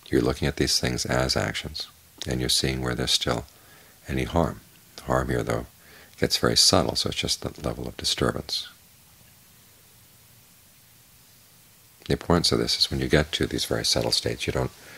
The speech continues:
start regarding them as the ground of being. This is particularly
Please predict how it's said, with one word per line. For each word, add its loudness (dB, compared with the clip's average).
start -4
regarding 0
them -4
as -2
the -2
ground -2
of -6
being. -2
This -8
is -8
particularly -2